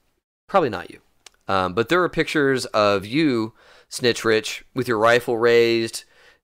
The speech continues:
shooting the, uh, shooting the V tol, shooting the, uh,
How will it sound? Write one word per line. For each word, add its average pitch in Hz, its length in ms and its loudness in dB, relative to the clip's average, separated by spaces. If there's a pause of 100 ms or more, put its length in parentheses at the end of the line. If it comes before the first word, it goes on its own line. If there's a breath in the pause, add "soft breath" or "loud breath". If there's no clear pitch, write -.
(180)
shooting 120 400 0
the, 110 240 -2
uh, 98 300 2
shooting 120 300 -4
the 104 80 -6
V 117 180 -2
tol, 113 680 2 (240 soft breath)
shooting 123 480 -4
the, 95 520 -2 (180)
uh, 92 520 -4